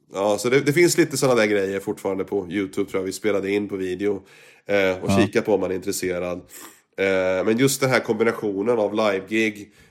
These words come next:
Speaker 1: visuals som är tätt kopplat till musiken, eh, tycker jag är extremt roligt och kul att hålla på med.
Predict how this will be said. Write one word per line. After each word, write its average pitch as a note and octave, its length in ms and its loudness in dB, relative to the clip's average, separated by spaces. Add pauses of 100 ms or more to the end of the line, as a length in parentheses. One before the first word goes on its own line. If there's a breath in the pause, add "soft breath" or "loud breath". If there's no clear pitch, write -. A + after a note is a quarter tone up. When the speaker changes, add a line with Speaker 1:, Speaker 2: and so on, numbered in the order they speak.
Speaker 1:
visuals G#2+ 720 -2
som G2 140 -8
är F#2+ 40 -2
tätt - 500 -8
kopplat - 420 -2
till G2 100 -8
musiken, F2+ 720 -4 (420 loud breath)
eh, F#2+ 200 0
tycker - 240 -6
jag F2+ 80 -2
är F2+ 40 -2
extremt F#2+ 520 -4
roligt - 380 -6
och F2 320 -14
kul G2+ 220 -2
att F2+ 60 -6
hålla F2+ 180 -8
på F#2+ 200 -4
med. D#2 160 -12